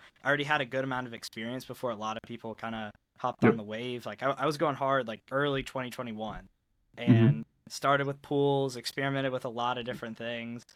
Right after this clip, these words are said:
Speaker 1: But again, having that network of sellers, I would have never been introduced to Amazon if I wasn't talking to sneaker people, talking to
Speaker 2: Yep.
Speaker 1: entrepreneurs who just are coming up with ideas every day.
Speaker 2: Yeah,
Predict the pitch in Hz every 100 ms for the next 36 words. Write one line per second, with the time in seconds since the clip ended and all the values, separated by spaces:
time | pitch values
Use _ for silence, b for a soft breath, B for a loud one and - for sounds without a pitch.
0 | b _ _ 135 147 160 196 139 175 202
1 | 190 127 147 165 160 131 156 156 120 135
2 | 180 165 139 147 156 151 139 135 123 123
3 | 143 - 113 131 147 117 104 95 - 123
4 | 123 123 123 - 120 117 123 113 - 139
5 | 139 139 135 - 127 127 120 b _ 139
6 | 135 139 - - - _ 127 143 - -
7 | 139 147 123 - 123 117 120 - _ 120
8 | - 131 127 123 117 120 117 127 120 110
9 | 110 117 110 104 - _ _ _ _ -
10 | 143 131